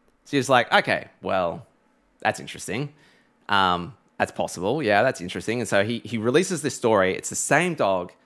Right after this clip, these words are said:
They know exactly, like, who this dog is. He knows it's the same dog. This dog is, like, beaten up, like, hu-, like, s-, partly starving. Like, what the heck? It's all, like, mangy and stuff like that. But it's, it's Collie the dog. And so this guy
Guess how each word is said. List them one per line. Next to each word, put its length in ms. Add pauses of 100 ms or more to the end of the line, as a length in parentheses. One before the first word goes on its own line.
(140)
They 100
know 140
exactly, 580
like, 200
who 80
this 140
dog 180
is. 100
He 80
knows 260
it's 120
the 80
same 240
dog. 280 (260)
This 180
dog 320
is, 320
like, 240 (400)
beaten 420
up, 320 (320)
like, 220 (160)
hu-, 240
like, 160
s-, 260
partly 380
starving. 720 (360)
Like, 320 (220)
what 240
the 140
heck? 260
It's 160
all, 140
like, 180
mangy 640
and 120
stuff 220
like 200
that. 340 (200)
But 120
it's, 220 (100)
it's 240
Collie 400
the 160
dog. 420 (580)
And 140
so 180
this 140
guy 220